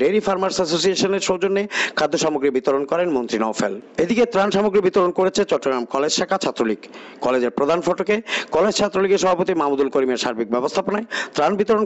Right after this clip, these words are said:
কর্মসূচিতে প্রধান অতিথি ছিলেন চট্টগ্রাম প্রেস ক্লাবের সাবেক সাধারণ সম্পাদক শুক্লাল দাস। বিশেষ অতিথি ছিলেন কেন্দ্রীয় যুবলীগের সাবেক সদস্য কাজী জাফরুল্লাহ, সাবেক ছাত্রলীগ নেতা শিবপ্রসাদ চৌধুরী, নাসিরউদ্দিন, চট্টগ্রাম কলেজ ছাত্রলীগের সাধারণ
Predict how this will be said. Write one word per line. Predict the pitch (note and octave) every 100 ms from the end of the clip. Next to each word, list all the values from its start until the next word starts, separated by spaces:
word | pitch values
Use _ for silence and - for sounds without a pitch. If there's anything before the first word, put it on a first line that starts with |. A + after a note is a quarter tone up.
| G3+
কর্মসূচিতে | E3 C3+ D3+ B2 A#2 A#2 G2 -
প্রধান | C3 C3+ C3
অতিথি | A#2+ A#2+ C3+
ছিলেন | F#3 A3 G3+
চট্টগ্রাম | F3+ E3 D#3+
প্রেস | E3 D#3
ক্লাবের | - D#3 D3+
সাবেক | D3+ D3 C#3
সাধারণ | C3 C3 A#2+
সম্পাদক | B2+ D3+ G3+ - - -
শুক্লাল | - F#3 D3 A2+
দাস। | A2 - - - -
বিশেষ | C3 C3 A#2+
অতিথি | - D#3+ F#3
ছিলেন | F#3+ G#3 G3+ - -
কেন্দ্রীয় | - D#3 F#3+
যুবলীগের | F#3 F#3+ F#3+ F#3+ - - - -
সাবেক | D3+ F#3 G3+
সদস্য | E3+ C#3+ - A3+ - - - - -
কাজী | D3 C#3+ C3+
জাফরুল্লাহ, | C3+ D#3 D3+ F#3 A#3 - -
সাবেক | D#3 F3 F3
ছাত্রলীগ | E3 F3 E3+ E3+
নেতা | E3+ E3
শিবপ্রসাদ | D#3+ C#3 C3+ A#2 -
চৌধুরী, | D#3+ F#3 A3 - - -
নাসিরউদ্দিন, | C#3 E3 F#3+ F3 G#3+ - - -
চট্টগ্রাম | D#3 G3+ G#3+ G#3+
কলেজ | F#3+ -
ছাত্রলীগের | D3+ D3 C3+ A#2+
সাধারণ | C3 B2